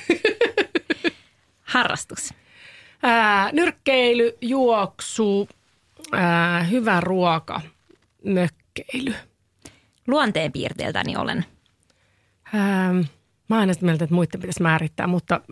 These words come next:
Speaker 1: mitä ne muut sanoo, niin kai mä aika iloinen <laughs> oon. Toivottavasti myös huumoritajuinen. Äkkipikainen, ää, myöskin kuuluu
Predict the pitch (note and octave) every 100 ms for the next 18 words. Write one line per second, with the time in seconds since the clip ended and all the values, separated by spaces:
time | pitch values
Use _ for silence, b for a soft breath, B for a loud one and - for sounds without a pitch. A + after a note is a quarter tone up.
0 | - C4 C4 B3+ C#4 C#4 C4 A3 G#3+ G#3
1 | A#3+ G#3+ A3+ A3 G#3+ F#3 E3 E3+ A#3 -
2 | - G#4 E4+ G#4 G4 G4 F#4 F4 B B
3 | G4+ G4+ G4 C4 A#3+ A#3+ - A#3 G3 F#3
4 | F3+ F3 D#3+ E3 G3+ A#3+ B B - F#4
5 | - A#3+ A#3 G#3+ F3 E3+ E3+ F3+ F3+ D#3+
6 | - - F3+ E3 - G#3 G#3+ - F3 F3